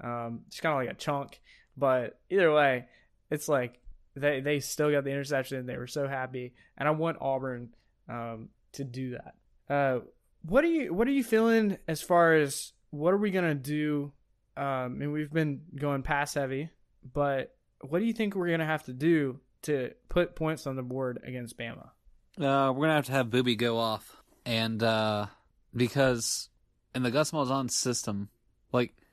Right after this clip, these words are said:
Speaker 2: Alabama's defense, they're not the best defense Alabama's ever had, but they're still, like, all five-star players.
Speaker 1: They're s-, yeah, they're still an Alabama defense.
Speaker 2: Yeah, they are, they are stout, and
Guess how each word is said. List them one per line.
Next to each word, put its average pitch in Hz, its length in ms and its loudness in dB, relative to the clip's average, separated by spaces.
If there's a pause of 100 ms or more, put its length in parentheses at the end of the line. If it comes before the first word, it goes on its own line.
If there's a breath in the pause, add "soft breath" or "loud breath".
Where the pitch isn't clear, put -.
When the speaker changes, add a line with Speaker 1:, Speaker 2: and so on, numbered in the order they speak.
(300 soft breath)
Speaker 2:
Alabama's 196 440 2
defense, 127 640 -2 (420)
they're 139 160 2
not 151 240 0
the 123 100 -4
best 113 500 -2
defense 170 360 -2
Alabama's 170 460 -4
ever 170 180 -2
had, 180 300 -8 (420)
but 185 120 2
they're 220 120 4
still, 190 460 2
like, 110 240 2
all 120 200 4
five-star 104 520 0
players. 107 280 -2
Speaker 1:
They're 185 100 4
s-, - 440 -6
yeah, 139 200 -2
they're 175 140 2
still 214 280 2
an 156 80 2
Alabama 131 400 0
defense. 127 340 -12
Speaker 2:
Yeah, 117 360 0 (140)
they 151 160 2
are, 117 240 0 (440)
they 123 140 0
are 110 120 -2
stout, 131 540 0 (180)
and 107 400 -2